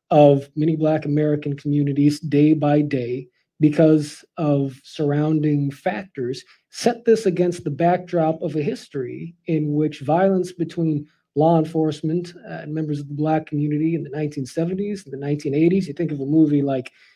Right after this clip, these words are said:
Gangs of New York, for instance, uh, about the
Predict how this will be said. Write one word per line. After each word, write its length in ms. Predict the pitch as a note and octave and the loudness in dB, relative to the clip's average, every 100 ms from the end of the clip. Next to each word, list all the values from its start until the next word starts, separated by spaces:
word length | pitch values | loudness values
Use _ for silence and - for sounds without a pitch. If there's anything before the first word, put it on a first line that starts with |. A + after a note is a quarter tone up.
| _ - | _ 0
Gangs 380 | D3 D#3+ D#3+ D3+ | 4 6 6 4
of 140 | C#3 | 0
New 120 | C#3+ C#3+ | 0 2
York, 420 | D3+ D#3+ D3 - _ _ _ | 4 2 0 -4 _ _ _
for 180 | - C#3+ | 0 0
instance, 640 | C3+ B2+ - C#3 - - - | 0 -4 -12 -14 -16 -20 -20
uh, 200 | C3+ B2+ | -20 -18
about 400 | C3 C#3 C3+ - | -8 -4 -4 -6
the 220 | C3+ | -8